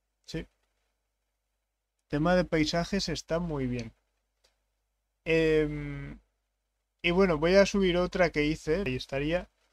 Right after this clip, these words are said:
Y es, eh, más que nada para probar lo que sería con el pájaro y demás, ¿vale? Ahí está la original,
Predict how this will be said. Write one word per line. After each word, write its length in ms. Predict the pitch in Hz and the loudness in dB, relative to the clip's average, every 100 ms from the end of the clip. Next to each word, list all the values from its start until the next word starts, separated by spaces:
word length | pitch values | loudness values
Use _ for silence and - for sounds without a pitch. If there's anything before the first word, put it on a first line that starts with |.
| _ _ - | _ _ -4
Y 160 | 160 | 2
es, 340 | 165 175 170 175 | 4 2 0 -2
eh, 200 | 170 165 | -2 0
más 240 | 165 - | -2 -2
que 120 | 160 | -2
nada 260 | 156 175 170 | 0 0 2
para 220 | 147 131 | 2 0
probar 340 | 135 131 143 | -2 -2 -2
lo 180 | 156 151 | -2 -4
que 160 | 139 135 | -4 -6
sería 840 | - 143 135 131 123 123 131 143 | -4 -4 -2 -4 -4 -6 -6 -6
con 180 | 135 135 | -6 -8
el 120 | 123 120 | -10 -4
pájaro 420 | 139 - 151 139 | -4 -2 -4 -4
y 80 | 123 | -6
demás, 360 | 123 120 - - | -12 -16 -14 -12
¿vale? 220 | 143 - _ _ _ _ _ _ _ _ _ _ _ _ _ _ _ _ _ _ _ 196 | -12 -14 _ _ _ _ _ _ _ _ _ _ _ _ _ _ _ _ _ _ _ -6
Ahí 380 | 139 131 131 | -2 -2 -2
está 340 | 131 - 156 160 | -4 -4 0 0
la 280 | 147 135 131 | 2 2 0
original, 840 | 139 143 - 139 147 175 208 | -2 -6 -6 -4 0 0 0